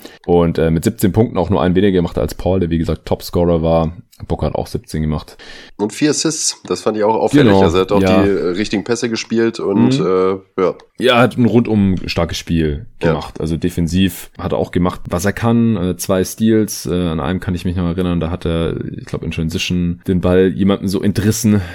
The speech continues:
Speaker 1: Ich weiß gar nicht mehr, wem das war. Ich glaub, Schröder. Bin mir nicht mehr sicher.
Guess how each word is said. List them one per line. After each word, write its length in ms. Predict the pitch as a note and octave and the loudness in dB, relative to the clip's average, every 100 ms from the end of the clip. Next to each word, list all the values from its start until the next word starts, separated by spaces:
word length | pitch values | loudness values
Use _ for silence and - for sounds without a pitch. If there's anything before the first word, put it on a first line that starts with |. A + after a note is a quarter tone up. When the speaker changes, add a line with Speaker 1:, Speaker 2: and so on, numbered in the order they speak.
| G2 | -12
Speaker 1:
Ich 160 | - | -12
weiß 120 | E2 | -12
gar 80 | - | -10
nicht 160 | - - | -8 -6
mehr, 120 | D#2 | -4
wem 140 | D#2 | -2
das 180 | D#2 - | -4 -4
war. 220 | D#2 D#2 - _ | -4 -4 -6 _
Ich 80 | - | -16
glaub, 160 | - - | -12 -10
Schröder. 520 | - E2 F#2 G2 G2 _ - | -6 -2 -2 -4 -6 _ -4
Bin 100 | F2 | -2
mir 40 | |
nicht 140 | E2 | 0
mehr 80 | - | -2
sicher. 360 | D#2 E2 F2 | -4 -2 -2